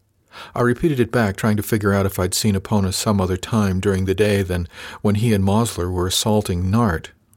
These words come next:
"What exactly did you talk to Mister Aponis about?" "The little incident in the gym." He was giving me the stern, superior to junior officer look.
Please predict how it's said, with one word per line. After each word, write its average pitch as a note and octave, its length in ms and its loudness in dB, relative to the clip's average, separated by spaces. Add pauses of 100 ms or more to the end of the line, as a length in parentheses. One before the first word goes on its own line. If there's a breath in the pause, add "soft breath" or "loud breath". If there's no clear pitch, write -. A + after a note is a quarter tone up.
(680)
"What C#3+ 180 0
exactly C3 420 0
did A2 160 2
you G#2+ 60 0
talk A2 240 2
to A2 80 0
Mister G#2+ 280 2
Aponis G2 480 0
about?" - 540 -4 (800 soft breath)
"The D3 80 -4
little D3 240 0
incident C3+ 420 0
in B2+ 120 0
the B2 80 -2
gym." A#2 460 -4 (960)
He G#2 100 -4
was F#2+ 140 0
giving F#2+ 280 2
me F2+ 80 2
the F2 120 -4
stern, F#2+ 440 2
superior F2+ 640 0
to G2 160 -2
junior F#2+ 340 2
officer F2+ 480 -2
look. E2+ 360 -6